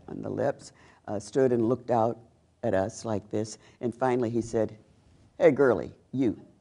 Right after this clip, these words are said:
<laughs> And so he invited me in.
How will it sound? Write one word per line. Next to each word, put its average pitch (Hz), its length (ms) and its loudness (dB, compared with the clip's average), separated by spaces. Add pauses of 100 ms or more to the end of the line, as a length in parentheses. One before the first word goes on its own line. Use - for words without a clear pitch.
(480)
<laughs> - 880 8 (1900)
And 202 180 4
so 185 320 12
he 208 240 2
invited 170 460 6
me 208 180 0
in. 208 380 0